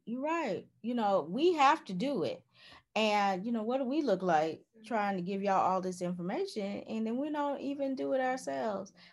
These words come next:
That's not what we're about. So the people that we are bringing on are actual experts in their field, whether they're sung or unsung. We want you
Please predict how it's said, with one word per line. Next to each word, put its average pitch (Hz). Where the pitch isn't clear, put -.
That's 269
not 247
what 220
we're 190
about. -
So 202
the 214
people 339
that 220
we 254
are 208
bringing 185
on 160
are 160
actual 202
experts 175
in 180
their 190
field, 165
whether 180
they're 185
sung 196
or 233
unsung. 180
We 240
want 226
you 220